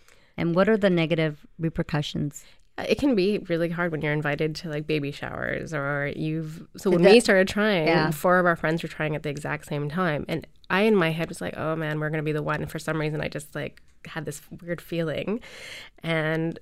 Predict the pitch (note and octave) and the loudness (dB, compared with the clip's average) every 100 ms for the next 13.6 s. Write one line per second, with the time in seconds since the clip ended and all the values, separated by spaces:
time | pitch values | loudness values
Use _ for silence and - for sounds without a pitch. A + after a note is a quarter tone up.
0 | - E3 F3 F#3 B3+ F3 - - - - | -6 0 0 0 0 -2 -6 -12 -10 -8
1 | D#3 D3 D3+ - A3 G3+ D3 - D#3+ C#3+ | -4 -4 -4 -6 -2 -2 -2 -4 -8 -8
2 | D3 D3 - D3+ - F#3 F3 E3+ D#3 D3 | -8 -10 -6 -8 -4 0 0 0 -2 -4
3 | - - C#3+ - D#3 C#3+ C#3 D3+ D3+ D3+ | -8 -6 -6 -6 -6 -8 -6 -6 -6 -6
4 | C#3+ D3 - C3+ - F3 D#3 - D3 - | -6 -6 -8 -14 -10 -6 -6 -8 -12 -18
5 | - - - F3 F3+ G#3 F#3+ E3+ D#3+ F#3+ | -20 -14 -2 2 4 4 4 2 0 -6
6 | - G3+ G3+ F3+ - E3+ F3 F#3+ G3+ G#3+ | -2 0 0 -2 -4 -6 -2 0 0 0
7 | A#3+ A#3 F3+ E3+ - E3+ - D3+ D3+ - | 0 0 0 -2 -4 -6 -4 -4 -4 -6
8 | - D#3 D3+ - - - - - D#3 D3+ | -6 -4 -4 -6 -8 -12 -12 -6 -6 -4
9 | D3 C#3 - D#3 D3 D#3 - A2+ A2 - | -6 -10 -8 -6 -4 -6 -6 -4 -4 -8
10 | - - - - E3+ - E3+ E3+ E3+ - | -20 -20 -10 -2 -2 0 2 2 2 -2
11 | - F#3 F3+ F3+ G3 G3 F3 D#3+ - D3+ | -8 -8 0 0 0 -4 -4 -4 -4 -2
12 | D3+ D#3 D3 - - G3 A#3+ E3 D#3+ E3+ | -2 -2 -4 -4 -4 -6 -6 -6 -4 -2
13 | D#3+ D3+ D3+ - D3 | 0 -2 -4 -8 -6